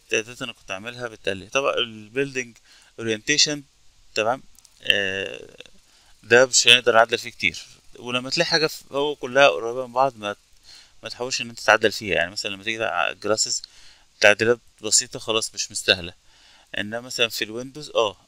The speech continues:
أح-، هي المفروض إنها كانت كده الأول، فكانت مستهلكة كتير. أنا مظبط الإعدادات إنها تاخد أقل حاجة. تمام، في حاجات كتير أنا مظبط الإعدادات بتاعتها من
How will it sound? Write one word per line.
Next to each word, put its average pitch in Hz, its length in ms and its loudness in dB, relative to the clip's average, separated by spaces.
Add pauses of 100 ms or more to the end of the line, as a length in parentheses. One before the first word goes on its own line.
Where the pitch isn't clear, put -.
(100)
أح-، 107 240 4
هي 117 180 8
المفروض 110 500 -4
إنها 123 200 -2
كانت 117 200 -2
كده 123 220 0
الأول، 147 320 2
فكانت - 300 -18
مستهلكة 113 420 -2
كتير. 143 340 -2 (640)
أنا 117 160 -2
مظبط 123 440 -8
الإعدادات 107 500 2
إنها 113 260 -2 (100)
تاخد 117 280 -2
أقل 110 240 2
حاجة. 90 240 -6 (1000)
تمام، 113 160 -6
في 135 100 -14
حاجات 123 160 -2
كتير 123 260 -6
أنا 120 80 -10
مظبط 110 340 -10
الإعدادات 101 420 -8
بتاعتها 104 380 -12 (520)
من 95 320 -18